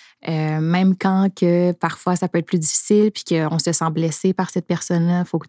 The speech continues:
tout de même, genre, aimer puis accueillir, tu sais, le comportement des fois qui est pas nécessairement, euh, facile à recevoir ou peu importe. Puis, euh, en fond, ce verset-là, je l'ai comme lu dernièrement à travers une étude biblique.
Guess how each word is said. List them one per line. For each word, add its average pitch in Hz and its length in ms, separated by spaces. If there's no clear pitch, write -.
tout 185 120
de 170 80
même, 175 280
genre, 165 280
aimer 175 640
puis - 180
accueillir, 165 600
tu - 60
sais, 175 80
le 160 100
comportement 160 640
des 160 120
fois 160 160
qui 156 140
est - 20
pas 165 120
nécessairement, 160 580
euh, 156 520
facile 160 280
à 160 80
recevoir 185 720
ou 170 40
peu 165 160
importe. 165 540
Puis, 180 580
euh, 156 720
en 190 120
fond, 208 280
ce - 140
verset-là, 185 400
je 202 60
l'ai 185 120
comme 190 180
lu 190 120
dernièrement 180 840
à 175 80
travers 180 420
une 185 80
étude 175 280
biblique. 175 500